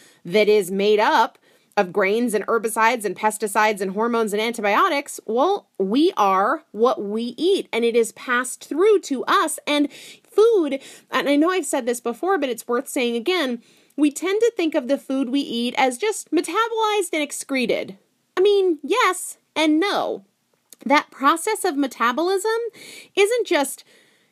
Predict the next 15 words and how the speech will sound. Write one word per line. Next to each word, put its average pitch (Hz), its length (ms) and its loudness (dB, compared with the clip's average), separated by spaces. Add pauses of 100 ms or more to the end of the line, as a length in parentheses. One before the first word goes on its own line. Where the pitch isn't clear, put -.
(300)
extracting 247 680 0
energy 220 500 -2
from 202 240 -2
the 196 60 0
food 370 320 2
that 277 160 -4
we 190 100 0
eat. 196 400 -2
It 262 100 -4
is 285 240 0
incorporating 269 1500 0 (800)
components 330 840 0
of 226 160 -4
the 226 80 2
food 403 320 2